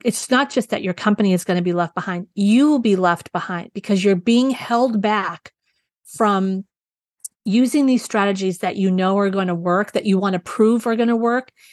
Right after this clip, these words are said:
and you can't develop your skills. And I know of people that have left their current role because they're just banging their head against the wall, constantly fighting this uphill battle, trying to convince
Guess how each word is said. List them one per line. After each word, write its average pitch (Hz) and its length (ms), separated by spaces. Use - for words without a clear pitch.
and 208 140
you 208 40
can't 240 440
develop 190 500
your 175 380
skills. - 680
And 214 240
I 247 140
know 285 260
of - 140
people 247 340
that 214 220
have 196 340
left 196 580
their 180 400
current 214 340
role 190 460
because 185 680
they're 202 160
just 196 300
banging 202 280
their 185 100
head 196 200
against 185 340
the 180 80
wall, 175 440
constantly 226 640
fighting 202 480
this 180 180
uphill 180 400
battle, 180 500
trying 196 260
to 185 80
convince 190 800